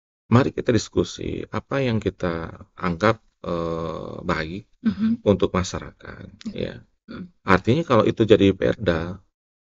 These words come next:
Speaker 1: ya,
Speaker 2: Hmm.
Speaker 1: artinya disetujui oleh semua partai.
Speaker 2: Hmm.
Speaker 1: Walaupun kita sambil keputusan dan itu voting,
Speaker 2: Hmm.
Speaker 1: artinya itu demokratis. Kalau misalnya di-, dianggap perda itu melanggar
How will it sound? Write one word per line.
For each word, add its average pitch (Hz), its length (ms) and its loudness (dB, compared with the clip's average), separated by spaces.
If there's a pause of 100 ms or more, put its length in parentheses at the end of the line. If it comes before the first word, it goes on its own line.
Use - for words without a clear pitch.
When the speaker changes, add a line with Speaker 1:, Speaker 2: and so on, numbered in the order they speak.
(180)
Speaker 1:
ya, 90 320 -6 (240)
Speaker 2:
Hmm. 180 240 -6
Speaker 1:
artinya 147 320 4
disetujui 131 320 4
oleh 127 80 2
semua 120 160 2
partai. 110 480 -6 (480)
Speaker 2:
Hmm. 196 320 -2 (880)
Speaker 1:
Walaupun 120 640 4
kita 117 240 0
sambil 110 320 2
keputusan 110 480 2
dan 95 160 4
itu 104 180 2
voting, 101 540 2
Speaker 2:
Hmm. 220 280 4 (120)
Speaker 1:
artinya 196 240 2
itu 240 100 4
demokratis. - 840 2 (800)
Kalau 190 320 6
misalnya 143 480 6
di-, - 160 -6
dianggap 123 640 6
perda 110 400 6
itu 110 320 4
melanggar 104 720 6